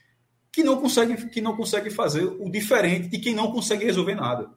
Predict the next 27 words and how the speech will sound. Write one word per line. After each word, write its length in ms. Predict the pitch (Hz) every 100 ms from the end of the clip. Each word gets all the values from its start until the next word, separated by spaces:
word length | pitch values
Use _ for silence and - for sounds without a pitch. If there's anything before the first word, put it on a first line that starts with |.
| _ _ _ _ _ _
Porque 300 | 185 202 226
isso 420 | 202 190 - 302 190
é 180 | 156 180
de 120 | 185
quem 160 | 240
não 160 | 208 208
consegue 360 | 220 180 190 147
resolver 300 | 131 123 127
nada. 220 | 127 - _ _ _ _ _ _ _ _ _ _ _ _ _ _ _
A, 80 | -
a, 520 | 127 131 135 131 127
a, 40 | 127
tomar 380 | - 175 196 170
essa 220 | 208 285
medida, 360 | 277 147 127 156
a 100 | -
primeira 400 | 330 226 208 262
medida 260 | 156 175
com 120 | 185
um 60 | 302
mês. 460 | 165 170 143 - - _ _ _ _ _ _ _ _
Tipo, 220 | - 131 127
um 160 | 247 233
mês 480 | 170 156 147 -
de 80 | 143
gestão. 480 | 135 127 - - - _ _ -
Então, 420 | 131 175 175